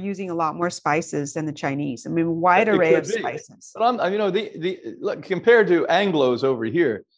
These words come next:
Speaker 2: I mean, the Chinese do pretty good with spices too. I mean, I happen to think, yeah, if the first foods, you know, when I first became a plant-based eater,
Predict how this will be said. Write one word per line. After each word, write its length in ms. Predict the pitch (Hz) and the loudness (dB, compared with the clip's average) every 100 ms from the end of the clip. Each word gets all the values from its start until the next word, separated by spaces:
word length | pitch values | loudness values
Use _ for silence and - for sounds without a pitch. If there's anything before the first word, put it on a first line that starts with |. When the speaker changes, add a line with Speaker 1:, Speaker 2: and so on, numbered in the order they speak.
| - | -10
Speaker 2:
I 40 | 120 | -6
mean, 100 | 117 | -6
the 80 | 117 | -2
Chinese 480 | 165 165 160 143 | 2 2 2 -4
do 140 | - 135 | -4 -6
pretty 280 | - 147 123 | -4 -4 -2
good 160 | 127 | -4
with 140 | 117 110 | -4 -6
spices 520 | - 123 120 107 - | -2 -2 -2 -10 -8
too. 260 | 180 135 | -6 -4
I 60 | 98 | -6
mean, 140 | 107 - _ _ - | -12 -16 _ _ 0
I 100 | 147 | 2
happen 200 | 170 135 | 2 0
to 60 | 127 | -4
think, 280 | 151 143 - _ _ _ _ | -4 -8 -8 _ _ _ _
yeah, 160 | 120 107 - - | -10 -10 -10 -10
if 180 | 139 117 - _ _ _ _ - | -10 -10 -16 _ _ _ _ -6
the 100 | 143 | 2
first 500 | 233 254 - - 156 | 4 4 2 -6 -12
foods, 540 | - 196 165 147 135 | -2 0 2 0 -4
you 120 | 135 135 | -8 -6
know, 120 | 131 | -4
when 100 | 131 | -2
I 60 | 131 | -2
first 340 | 135 180 180 | 0 -2 -2
became 300 | 156 156 147 | -6 -4 -4
a 60 | 123 | -6
plant-based 680 | - 143 123 123 120 117 196 | -6 -4 -4 -4 -6 -6 -8
eater, 320 | 180 104 | -6 -6